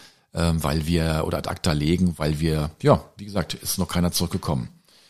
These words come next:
Aber da muss, denke ich, jeder selbst seinen Weg finden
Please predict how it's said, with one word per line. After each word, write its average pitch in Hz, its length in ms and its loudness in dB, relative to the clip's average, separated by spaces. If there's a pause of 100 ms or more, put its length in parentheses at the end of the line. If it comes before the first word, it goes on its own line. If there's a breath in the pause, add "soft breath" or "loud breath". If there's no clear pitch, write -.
(160 soft breath)
Aber 107 160 4
da 117 180 8
muss, 135 280 8
denke 120 260 6
ich, 107 240 4
jeder 107 640 6
selbst 95 600 4
seinen 90 640 4
Weg 90 220 2
finden 170 500 6